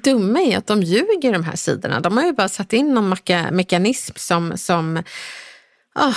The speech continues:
ett pop-up-fönster att nu, just nu var det någon som bokade precis när du bokade. Det är ju bara för att skapa den här stressen. Eh, det är ju inte på riktigt. Så, så det behöver man ju veta. Och jag kan också märka det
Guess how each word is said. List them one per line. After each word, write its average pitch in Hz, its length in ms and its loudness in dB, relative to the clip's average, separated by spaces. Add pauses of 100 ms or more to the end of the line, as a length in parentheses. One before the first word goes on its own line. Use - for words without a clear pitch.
(200)
ett 233 180 0
pop-up-fönster 254 800 0
att 151 100 0
nu, 202 280 4
just 160 420 -2
nu 202 200 4
var 170 200 0
det 147 60 0
någon 139 200 -2
som 151 180 -2
bokade 196 440 0
precis - 440 0
när 160 120 2
du 147 80 0
bokade. - 580 -2
Det 214 60 0
är 247 40 6
ju 285 60 4
bara 277 160 2
för - 120 -6
att 175 80 -2
skapa 170 360 -2
den 160 80 0
här 160 140 -2
stressen. - 840 -4 (500)
Eh, 165 320 2 (120)
det 214 260 2
är 180 160 0
ju 170 160 -2
inte 196 340 0
på 180 200 0
riktigt. - 920 -4 (480)
Så, 233 260 0
så - 140 -4
det 247 160 2
behöver 233 240 0
man 180 100 0
ju 180 60 0
veta. - 560 -2 (500)
Och 226 100 4
jag 220 140 2
kan 214 140 2
också 185 260 0
märka 294 360 2
det 170 340 2